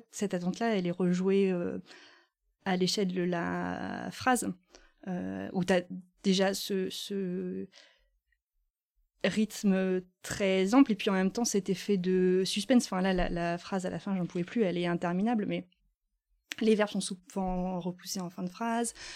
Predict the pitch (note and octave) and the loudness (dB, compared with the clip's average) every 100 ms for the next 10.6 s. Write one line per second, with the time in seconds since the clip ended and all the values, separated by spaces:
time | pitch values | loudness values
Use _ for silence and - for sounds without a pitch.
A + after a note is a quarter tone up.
0 | - - F#3 F#3+ F#3+ - G3 - F#3+ - | -6 2 4 4 2 0 -4 -6 -4 -2
1 | F3+ - F#3+ F#3+ F#3+ F#3+ F#3+ F#3+ F#3+ F#3+ | -2 0 0 2 2 0 0 -2 -2 -2
2 | F3+ G3 F#3 F#3+ - G3 F#3+ F3+ F3+ F3+ | -2 -2 0 -2 -4 -4 -4 -4 -4 -4
3 | F3+ G3 F#3+ F#3 F3+ F#3+ G#3+ G#3 G#3 F#3+ | -6 -8 -6 -8 -4 -4 -2 -6 -6 -8
4 | G3+ G3 G3 G3+ F#3+ F#3 _ _ _ _ | -8 -6 -4 -2 -4 -6 _ _ _ _
5 | - G#3 - G#3+ F#3 F#3 F#3 E3+ F3 F3+ | -4 -2 0 -2 0 0 0 -2 -2 -2
6 | F#3 - - - - _ - F#3+ F3+ F#3 | -4 -6 -14 -20 -20 _ -12 -8 -6 -6
7 | - - - F#3+ F3+ F#3 F#3 F#3+ G3+ G3+ | -6 -6 -2 0 0 2 2 2 2 0
8 | - F#3+ F3 F#3 G#3+ C4 C4 - _ _ | -2 -2 0 0 2 2 2 -4 _ _
9 | - G3 F3+ F3+ G#3+ - G3 - G3+ - | -8 -2 0 2 0 -4 -8 -6 -8 -10
10 | _ _ - - A3 | _ _ -16 -6 -2